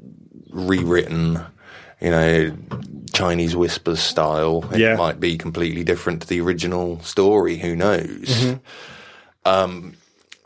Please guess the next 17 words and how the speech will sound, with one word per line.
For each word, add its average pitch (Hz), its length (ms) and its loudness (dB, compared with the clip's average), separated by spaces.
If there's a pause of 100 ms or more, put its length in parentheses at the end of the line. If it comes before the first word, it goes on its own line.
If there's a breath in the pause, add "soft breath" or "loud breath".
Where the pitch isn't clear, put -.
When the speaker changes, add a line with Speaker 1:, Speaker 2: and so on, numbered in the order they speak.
(380)
Speaker 1:
but 143 500 4
I, 320 260 -2 (380)
I 269 180 2
like 339 440 4
it. 80 240 0
I, 110 400 2
I 214 40 2
think 226 260 -4
it 208 180 0
is 202 120 -2
quite 208 260 0
an 196 60 2
interesting 170 720 -2 (640)
story. 87 840 0 (220 soft breath)
Speaker 2:
Yeah. 185 340 2
Speaker 1:
And 123 260 2
that 139 380 2